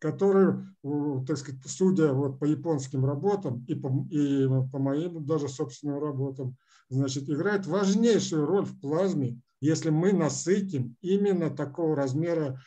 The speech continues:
значит, вот, э, кластерами, значит, резонансными, когда у вас, значит, вот, э, они как бы, э, созданы для, друг для друга, так сказать, вот, э, э, значит, эти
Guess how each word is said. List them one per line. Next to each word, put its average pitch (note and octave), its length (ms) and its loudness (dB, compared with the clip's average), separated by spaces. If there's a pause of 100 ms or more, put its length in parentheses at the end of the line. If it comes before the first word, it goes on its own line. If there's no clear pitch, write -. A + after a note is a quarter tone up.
(160)
значит, C3+ 540 0
вот, C3+ 320 -2
э, C3+ 220 0 (160)
кластерами, C3 760 -2 (280)
значит, C3 480 2
резонансными, C3+ 880 0
когда C#3+ 420 0
у C#3 60 -2
вас, C#3 300 -2 (260)
значит, C3 500 -2
вот, C3 220 -4
э, C3 220 0 (160)
они D3 240 0
как D3+ 260 -2
бы, C#3+ 260 -2 (260)
э, C3+ 120 -2
созданы D3+ 600 4
для, C#3 320 -2
друг C#3 500 -2
для D3 220 2
друга, C3+ 440 -2
так B2 180 -8
сказать, B2+ 280 -4
вот, B2+ 200 0 (380)
э, - 40 -
э, C3 560 4
значит, B2+ 500 -2
эти C3 340 0